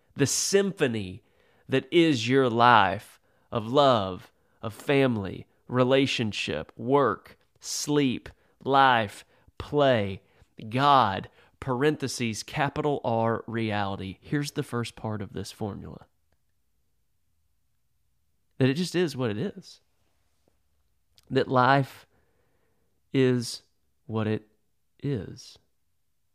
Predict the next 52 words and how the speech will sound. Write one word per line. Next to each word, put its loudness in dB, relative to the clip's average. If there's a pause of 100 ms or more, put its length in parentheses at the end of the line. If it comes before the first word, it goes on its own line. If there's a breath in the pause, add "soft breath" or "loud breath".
Now, 0
our 2
narrative 2
of -10
that -8 (1300)
is -4
typically -2
on -2
us. -4
We 8
are 12
the 8
ones 6
that -4
typically -2
say, -4 (200 soft breath)
"Okay, 2
this 0
is 0
what 4
I 6
think -4
life 0
is. -4
This -6
is -8
what -4
I -4
think -6
life -6
is -16
about. -2
This -10
is -14
what -6
I -4
think -10
God -2
is. -6
This -18
is -20
what -14
I -20
think -12
God -4
is -8
about. -2 (340 soft breath)
This -4
is -8
what -2
I 0
think -8